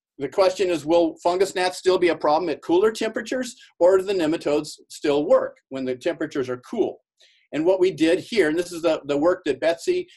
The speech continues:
uh, Lamb and Neil Matson were involved in, uh, we did these experiments in growth chambers where we could control the temperatures.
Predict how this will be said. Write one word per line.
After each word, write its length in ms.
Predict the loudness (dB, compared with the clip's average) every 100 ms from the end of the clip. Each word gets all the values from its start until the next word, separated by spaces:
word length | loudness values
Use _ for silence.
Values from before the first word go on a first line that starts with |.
| _
uh, 160 | 0 0
Lamb 460 | 0 0 -2 -2 -4
and 200 | -4 -2
Neil 160 | -2 -2
Matson 440 | -2 -4 -4 -4
were 140 | -2
involved 460 | -2 -2 -2 -2 -2
in, 240 | -8 -8 -14 _ _ -2
uh, 280 | 2 2
we 160 | 2 -2
did 220 | 2 2
these 220 | 0 -6
experiments 560 | -6 -4 -2 -2 -2 -4
in 100 | -4
growth 320 | 2 2 0
chambers 480 | -4 -4 -2 -4 -2
where 140 | -2
we 100 | -2
could 160 | -6 -8
control 600 | -10 -6 -2 2 0 -2 _ _
the 80 | -8
temperatures. 680 | -4 -4 -4 -4 -4 -6